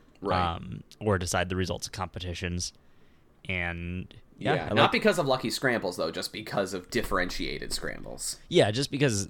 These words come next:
Speaker 2: it's supposed to be a competition about all three scrambles, not just one.
Speaker 1: It
Speaker 2: Or
Speaker 1: should be, at
Speaker 2: all,
Speaker 1: least,
Speaker 2: all
Speaker 1: yeah.
Speaker 2: however many scrambles.
Speaker 1: Yeah, it, it's, we're, we're basically trying to determine, you know, if you were asked the question, like, which star is the brightest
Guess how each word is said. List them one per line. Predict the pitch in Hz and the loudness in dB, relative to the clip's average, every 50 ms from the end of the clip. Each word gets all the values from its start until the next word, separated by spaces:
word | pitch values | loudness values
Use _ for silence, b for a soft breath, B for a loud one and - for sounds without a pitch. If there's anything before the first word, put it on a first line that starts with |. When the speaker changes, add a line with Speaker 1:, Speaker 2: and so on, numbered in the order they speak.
| - - - | -6 -2 -2
Speaker 2:
it's | 123 - | 0 0
supposed | - - 127 113 - | 2 2 4 2 4
to | - | 4
be | 104 104 | 2 2
a | 98 | 2
competition | - - 101 90 95 98 92 - 101 98 | 2 2 0 0 0 -4 -4 -2 -2 -2
about | 92 87 87 87 90 | 0 2 2 2 4
all | 90 90 87 | 4 2 2
three | - - 101 98 | 0 -2 -6 -6
scrambles, | - - - - - - - - - | -6 -6 -8 -10 -12 -12 -14 -12 -12
not | - - - | -10 -10 -10
just | - 101 - - - - _ - | -10 -12 -12 -14 -20 -20 _ -12
one. | 104 - - - - 101 104 - b b b b b - | -10 -10 -10 -10 -10 -14 -16 -16 b b b b b -2
Speaker 1:
It | - | 0
Speaker 2:
Or | 110 | 2
Speaker 1:
should | 92 - - 294 277 151 | 2 4 4 2 2 2
be, | - 87 85 | -2 0 6
at | 117 | 6
Speaker 2:
all, | 113 110 101 95 95 | 6 6 6 4 0
Speaker 1:
least, | - - - | -2 0 2
Speaker 2:
all | 107 101 95 | 4 6 6
Speaker 1:
yeah. | 90 67 | 4 4
Speaker 2:
however | - 95 90 90 87 87 90 | 4 2 2 2 2 0 -2
many | 90 - - 57 - | -4 -4 -6 -6 -6
scrambles. | - - - - - - - - - - b b b b b b b b | -6 -6 -8 -12 -10 -10 -8 -8 -8 -8 b b b b b b b b
Speaker 1:
Yeah, | - - 98 - - - | -2 -2 0 0 -2 -2
it, | - 151 160 - | -4 -4 -2 2
it's, | 175 180 - - - - - _ _ _ _ _ - | 2 2 2 2 -6 -8 -10 _ _ _ _ _ -10
we're, | - 180 175 170 170 165 143 | -2 2 2 4 4 4 4
we're | 151 175 | 4 2
basically | 156 143 185 190 214 214 - 160 - 156 | 4 4 4 4 4 2 0 0 2 2
trying | 135 - - 151 120 127 127 127 131 127 | 0 2 2 0 2 2 2 2 0 -2
to | - - - 127 117 113 113 113 | -4 -2 0 2 2 2 0 -2
determine, | 107 113 104 - - - - 113 113 113 113 110 107 104 104 101 101 - - - | -2 -4 -6 -6 -6 -4 0 0 2 2 4 2 2 2 0 -2 -4 -6 -6 -2
you | 123 131 | 0 2
know, | 127 | 2
if | 120 - | 2 4
you | 147 147 | 4 4
were | 139 | 6
asked | - 139 139 131 - | 6 4 4 2 0
the | - - | -4 -2
question, | - - 117 117 - - 143 123 113 | 2 2 2 2 2 0 0 0 2
like, | 107 95 92 - - b b b b | 0 0 -2 -4 -8 b b b b
which | - 113 117 139 147 147 - | -4 0 2 2 2 2 -2
star | - - - 135 113 127 127 120 | -4 0 2 2 4 4 4 2
is | 117 113 110 - | 2 0 0 -2
the | 113 104 | -6 -4
brightest | 92 101 95 95 104 110 139 175 170 - - - - | -2 0 0 2 2 2 2 0 0 -4 -10 -10 -12